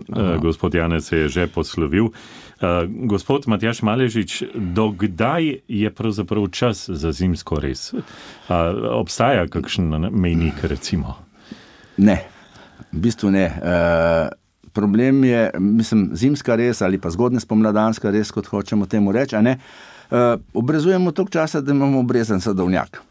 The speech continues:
Speaker 2: Eh, drugače pa, eh, bom rekel, do cvetenja.
Speaker 1: Aha.
Speaker 2: Ker, eh, potem v času cvetenja, če bomo takrat obrezovali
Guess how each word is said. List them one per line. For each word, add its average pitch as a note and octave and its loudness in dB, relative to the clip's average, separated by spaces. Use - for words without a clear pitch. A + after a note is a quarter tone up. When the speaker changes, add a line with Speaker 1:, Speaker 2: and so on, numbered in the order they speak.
Speaker 2:
Eh, D2 -6
drugače C3+ 0
pa, - 2
eh, G#2 0
bom A2+ 4
rekel, C3+ 2
do D3 2
cvetenja. A2 0
Speaker 1:
Aha. C#2+ -4
Speaker 2:
Ker, B2+ 4
eh, A#2+ 4
potem A#2 0
v D3 0
času C#3 2
cvetenja, C#3 2
če C3 0
bomo C3+ 2
takrat C3+ -2
obrezovali B2+ 2